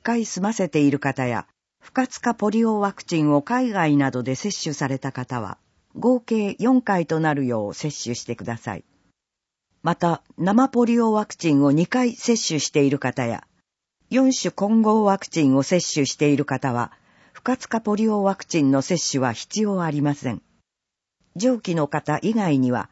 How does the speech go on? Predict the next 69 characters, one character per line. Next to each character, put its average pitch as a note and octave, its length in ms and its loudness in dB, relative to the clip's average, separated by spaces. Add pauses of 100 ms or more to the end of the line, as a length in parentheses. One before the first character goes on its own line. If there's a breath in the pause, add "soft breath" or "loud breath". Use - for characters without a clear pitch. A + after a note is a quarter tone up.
(280)
予 G3+ 160 -2
診 C4 280 4
票 A#3 280 -2
は G3+ 140 -2
発 - 280 -4
送 G3 220 2
し - 80 -6
て F3+ 120 0
い F3 100 0
ま E3 100 0
せ D#3+ 160 -2
ん C3+ 100 2
が、 A#2+ 200 -4 (720)
七 A3+ 240 4
歳 G3 260 2
六 D#3+ 180 2
ヶ A#3+ 160 -2
月 A#3 260 0
前 A3 200 2
で D3 140 2
あ C3+ 100 2
れ B2+ 120 -2
ば、 A2 200 -4 (480 soft breath)
指 - 160 -10
定 B3+ 300 4
医 - 20 2
療 A3+ 260 2
機 - 140 -12
関 E3+ 240 0
で D3 140 2
予 D3 100 2
診 A3+ 280 0
票 F#3+ 420 0
を F3 60 4
受 E3+ 180 -4
け D#3 40 -2
取 B2+ 240 -2
り、 - 80 -12 (140)
接 - 320 0
種 G#3+ 140 -4
す F3+ 140 -2
る D#3+ 100 -4
こ D3+ 100 -2
と D3 140 0
が B2 100 0
可 C#3+ 160 -4
能 D3+ 220 2
で D3 100 -2
す C#3 160 -4
の A2 140 -2
で、 A2+ 160 -6 (600)
母 F#3 120 0
子 - 120 -6
手 B3+ 140 2
帳 F#3 300 4
で D#3+ 100 4
接 - 300 -2
種 C#4 120 2
歴 D3+ 360 2
を A#2+ 100 0
確 C#3 240 -4
認 D#3+ 240 6
し、 C#3 320 -2 (380)
必 - 300 -2
要 B3+ 180 6
回 A3+ 240 0
数 G#3 240 -2
を E3+ 140 4
接 A#3 160 0